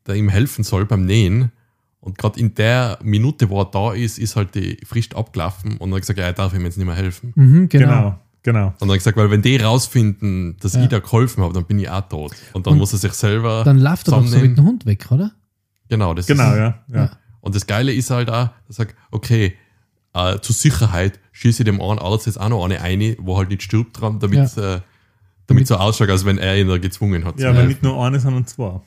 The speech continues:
Speaker 1: Ja.
Speaker 3: Genau.
Speaker 2: Schießt die macht so eine.
Speaker 3: Ja, schießt die zwei eine.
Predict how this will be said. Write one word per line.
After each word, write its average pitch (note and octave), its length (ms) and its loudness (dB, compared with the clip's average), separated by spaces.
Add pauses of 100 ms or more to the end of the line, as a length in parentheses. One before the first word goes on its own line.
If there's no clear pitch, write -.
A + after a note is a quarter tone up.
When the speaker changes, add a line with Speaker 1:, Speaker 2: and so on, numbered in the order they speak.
(300)
Speaker 1:
Ja. G2 240 0 (240)
Speaker 3:
Genau. A#2 140 -4
Speaker 2:
Schießt F3+ 220 4
die - 20 8
macht D#3+ 240 6
so C#3+ 120 8
eine. A2+ 200 8
Speaker 3:
Ja, A#2+ 180 6
schießt B2+ 200 0
die D3+ 80 2
zwei G#2 300 -4
eine. G2+ 120 -4